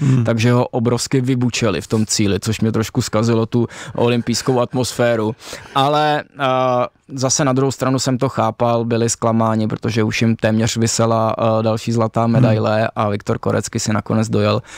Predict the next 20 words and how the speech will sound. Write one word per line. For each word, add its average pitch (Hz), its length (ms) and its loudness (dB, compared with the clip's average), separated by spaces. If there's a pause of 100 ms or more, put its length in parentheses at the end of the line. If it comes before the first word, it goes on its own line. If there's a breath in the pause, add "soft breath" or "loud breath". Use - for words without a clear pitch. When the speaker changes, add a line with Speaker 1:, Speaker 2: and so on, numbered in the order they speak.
(120 loud breath)
Speaker 2:
pro 110 140 0
stříbro, 107 500 2
ale 110 240 0
i 139 80 -4
tak 101 240 -2
prostě - 320 -4
neuvěřitelný 104 680 -2
závod. 95 360 -2 (360 loud breath)
Kdo 143 200 4
měl 170 320 2
ještě 156 280 -2
větší 147 300 0
smůlu 151 300 2
než 147 180 0
Tom 156 180 0
Pidcock, 117 500 -2 (320 loud breath)
tak 123 180 0
byl 131 240 2 (100)
Ondřej 120 420 0
Cink. 107 420 -2